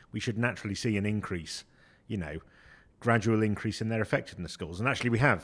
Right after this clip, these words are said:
for some of the, the, the recent ones where we've been able to kind of track them a bit over time.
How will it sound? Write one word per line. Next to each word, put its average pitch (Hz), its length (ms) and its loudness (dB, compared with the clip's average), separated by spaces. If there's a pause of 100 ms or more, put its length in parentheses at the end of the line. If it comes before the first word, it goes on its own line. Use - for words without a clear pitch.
(140)
for 113 120 -4
some 123 200 -2
of 98 80 -4
the, 98 260 -2
the, 95 340 -4
the 98 100 -6
recent 113 380 0
ones 85 300 -8
where 107 100 -2
we've 98 240 -4
been 101 100 -6
able 101 220 -4
to 87 80 -10
kind 101 240 -4
of 92 120 -6
track - 260 -4
them 95 120 0
a 98 40 0
bit 98 180 -4
over 90 200 -6
time. 82 500 -4